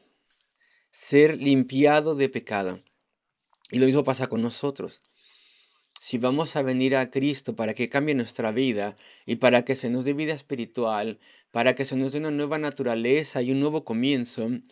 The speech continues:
y comunión con Él, y para poder tener estas bendiciones, la, la sanidad, si tú quieres, primero necesitamos ser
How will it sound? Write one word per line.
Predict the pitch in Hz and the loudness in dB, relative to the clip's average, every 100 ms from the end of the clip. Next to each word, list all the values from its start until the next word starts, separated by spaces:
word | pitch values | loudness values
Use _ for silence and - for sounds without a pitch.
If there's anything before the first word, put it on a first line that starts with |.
| - - | -20 -4
y | 123 127 | -2 0
comunión | 127 127 123 131 160 214 | 0 0 2 2 2 0
con | 220 190 143 | 0 -2 -2
Él, | 107 110 113 _ _ _ _ _ _ _ _ _ _ _ | -2 -4 -6 _ _ _ _ _ _ _ _ _ _ _
y | - 127 131 135 131 | -2 2 4 4 2
para | - 123 127 127 | 0 4 4 4
poder | 131 151 | 2 2
tener | 175 170 | 0 0
estas | 175 175 | -2 -2
bendiciones, | 156 151 139 135 - 143 143 131 127 180 196 _ | -2 -2 0 -2 0 0 2 2 0 -2 -6 _
la, | - 117 - | -4 -2 -2
la | 120 120 | -2 -2
sanidad, | - 110 107 175 | -2 -4 -2 -2
si | - 131 | -4 -6
tú | 131 | -4
quieres, | 123 - 202 123 220 - _ _ - - - _ | -4 -6 -2 0 0 -4 _ _ -20 -20 -20 _
primero | - 127 165 | 2 4 4
necesitamos | 175 - 147 135 | 2 -2 -4 2
ser | 139 143 135 | 4 4 2